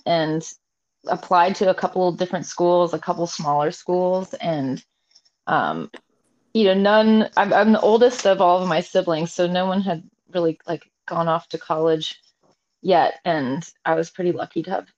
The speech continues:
parents that were open to exploring, like, different parts of the country and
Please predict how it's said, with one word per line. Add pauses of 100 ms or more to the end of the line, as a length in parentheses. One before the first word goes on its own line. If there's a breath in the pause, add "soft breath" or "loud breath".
(320)
parents
that
were (100)
open
to (100)
exploring,
like,
different
parts
of
the
country
and